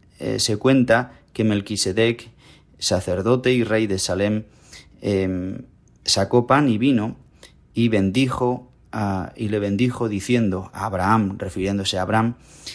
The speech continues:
eh, le, le hizo este rito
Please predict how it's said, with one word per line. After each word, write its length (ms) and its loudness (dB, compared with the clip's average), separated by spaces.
eh, 640 -2
le, 640 -4
le 120 -6
hizo 200 -2
este 260 2
rito 460 0